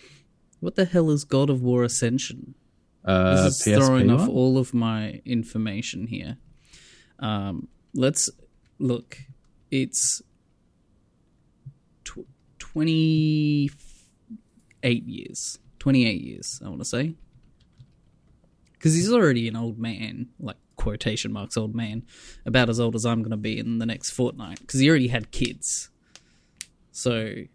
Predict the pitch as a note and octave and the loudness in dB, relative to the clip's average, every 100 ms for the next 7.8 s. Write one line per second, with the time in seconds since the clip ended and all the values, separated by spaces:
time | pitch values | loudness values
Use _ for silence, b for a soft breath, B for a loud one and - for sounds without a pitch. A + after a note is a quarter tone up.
0 | _ _ D3+ C3 C#3 D3+ C#3 B2 A#2 B2+ | _ _ -2 2 4 4 4 0 4 4
1 | A#2+ B2+ - B2 B2 B2 - - _ - | 4 0 -2 0 0 0 -4 -12 _ -4
2 | - B2+ B2 - A2+ G#2+ A#2+ A#2 G#2+ D#2+ | 2 2 2 -4 -4 -2 -2 0 -2 -8
3 | - - _ _ _ - B3+ - - D#2+ | -14 -20 _ _ _ -12 -8 -4 -6 -6
4 | C2 - D3 G#3 - - C#3 - - - | -10 -6 -6 -6 -8 -8 -8 -8 -12 -6
5 | A#2 A2+ D#2 - _ b b b b - | -6 -6 -10 -16 _ b b b b -4
6 | A2+ A2+ G#2+ G#2 G#2+ C3 - - - - | 0 0 0 -4 -4 2 2 2 -2 -8
7 | - - _ _ _ _ _ - | -20 -20 _ _ _ _ _ -20